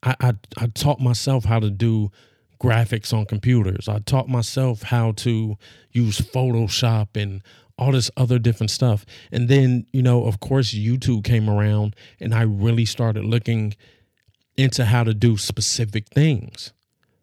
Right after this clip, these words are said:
Another thing, um, building computers. I've built two computers. I only know a handful of people that know how to do that personally.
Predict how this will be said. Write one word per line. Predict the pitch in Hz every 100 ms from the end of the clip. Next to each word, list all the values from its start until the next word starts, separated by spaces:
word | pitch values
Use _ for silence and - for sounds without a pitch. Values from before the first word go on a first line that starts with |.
| _ _ _ _ _ _ _ _ _ _ -
Another | 131 151 147
thing, | 120 107 92 90 - - _ _ _ _ _ -
um, | 123 120 104 101 - - _
building | 156 160 160 151
computers. | 147 131 165 156 95 95 - _ _ _ -
I've | 156 147
built | 175 - -
two | - 190
computers. | - 151 - 175 180 127 98 - - _ _ _ _ _ _ _ _ _
I | 151
only | 175 175
know | 165 143
a | 123
handful | 113 131 139 143 - 135
of | 120
people | - 135 127 120
that | 117 117 - _ _ _ _ -
know | 123 139 135
how | 131
to | 113
do | 98 113
that | 107 - - _ _ _ _ _ _ _ _ _
personally. | - 185 175 - 98 95 - 98